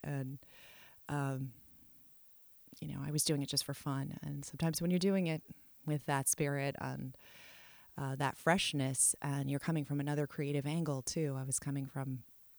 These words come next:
again, visual design and, and fashion, um, and, and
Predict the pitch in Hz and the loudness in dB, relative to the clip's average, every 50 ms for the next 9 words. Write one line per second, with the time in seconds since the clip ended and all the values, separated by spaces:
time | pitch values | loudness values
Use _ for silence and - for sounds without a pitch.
0 | - - - - - - - - 180 165 - 160 156 156 160 160 147 165 147 147 | -20 -20 -20 -20 -20 -10 -6 -6 -4 -2 0 0 0 2 2 2 2 2 0 0
1 | - 156 - 160 156 160 156 156 156 151 147 147 151 156 151 - - - - - | 0 0 0 2 2 2 2 2 2 0 0 0 -2 -4 -4 -6 -10 -16 -14 -14
2 | - - - - - - - - - 147 143 139 135 143 - - 143 - 165 160 | -14 -12 -14 -14 -14 -16 -16 -8 -4 -4 -2 -2 -2 -4 -6 -6 -2 0 2 2
3 | 156 165 - - 170 156 151 147 143 147 143 - - - 160 151 147 143 139 147 | 4 2 2 0 0 2 2 2 2 0 -2 -2 -4 -4 -2 -2 -2 -2 -4 -4
4 | - - - - - 147 147 147 143 147 143 147 - - - - - - - 151 | -6 -8 -8 -6 -4 -4 -2 -2 -2 -2 -4 -4 -6 -10 -14 -16 -12 -6 -4 -2
5 | 147 147 139 - - - | -2 -2 -2 -2 -4 -4